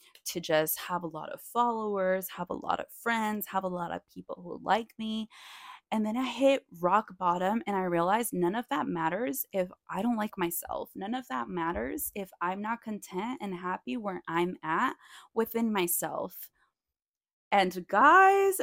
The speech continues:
when I tell you, oof, it rocked my world.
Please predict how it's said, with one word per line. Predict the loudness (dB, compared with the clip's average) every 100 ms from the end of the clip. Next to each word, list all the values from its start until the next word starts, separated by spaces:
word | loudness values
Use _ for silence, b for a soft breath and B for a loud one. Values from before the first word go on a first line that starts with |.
| -4
when | 0 2 4
I | 4 2 -2
tell | -6 2 4 4
you, | 0 2 4 4 4 0 -4 -8 _ 4
oof, | 4 4 -2 0
it | 0 6
rocked | 6 6 4 -8
my | -6
world. | -6 -6 -6 -6 -10